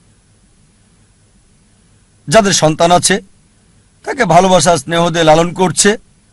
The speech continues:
তার দেখাশোনা করছে, তবে যখন বড় হলো, প্রাপ্তবয়স্ক হলো, তখন পিতামাতার সাথে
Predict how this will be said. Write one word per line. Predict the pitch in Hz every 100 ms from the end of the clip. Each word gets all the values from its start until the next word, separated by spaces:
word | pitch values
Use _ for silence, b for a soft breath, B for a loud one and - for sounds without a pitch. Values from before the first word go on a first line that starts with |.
| _ -
তার | 214
দেখাশোনা | 135 147 143 180
করছে, | 196 196 - 220 247 _
তবে | 302 330 330
যখন | 254 220 214
বড় | 302 240
হলো, | 240 254 151 - - _ _ _ _ _ _ -
প্রাপ্তবয়স্ক | 202 - 294 320 302 -
হলো, | 247 202 214 254 302 - _ _ _ _ _ _ _ _ _ _ _ _ _ _ _ _
তখন | 190 170 175
পিতামাতার | 185 247 262 254 233 214 185 - _ _ _ _ _ _ _ _ _ _ _ _ _ _ -
সাথে | 156 151 208